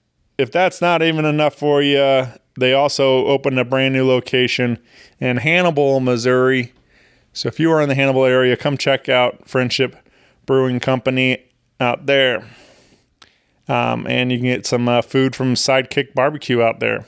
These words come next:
Uh, you can find all this information and more at their friendship brewing company dot com. And you can follow along on Facebook and Instagram for more info.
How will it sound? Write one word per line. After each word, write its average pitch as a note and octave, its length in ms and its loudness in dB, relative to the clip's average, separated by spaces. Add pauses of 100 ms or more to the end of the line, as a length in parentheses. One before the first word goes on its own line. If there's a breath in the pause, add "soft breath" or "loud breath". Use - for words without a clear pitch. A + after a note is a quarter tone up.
(1200 loud breath)
Uh, C3+ 80 2
you D3+ 160 2
can E3 100 -2
find F3+ 220 0
all G3+ 140 2
this F3+ 160 0
information E3+ 680 0
and F#3 360 0
more D#3+ 560 0 (340 loud breath)
at C#3 300 -2
their B2 340 2 (500 soft breath)
friendship D#3+ 600 0
brewing D3+ 320 2
company C#3+ 480 0
dot C3+ 340 0
com. B2+ 560 0 (580 loud breath)
And B2 440 0
you B2 80 -2
can B2 640 0 (440 soft breath)
follow C3+ 200 2
along C3 280 0
on B2+ 140 0
Facebook C3 500 -2
and B2 120 -2
Instagram B2 560 0
for A#2+ 80 -2
more B2 280 0
info. D#3+ 600 0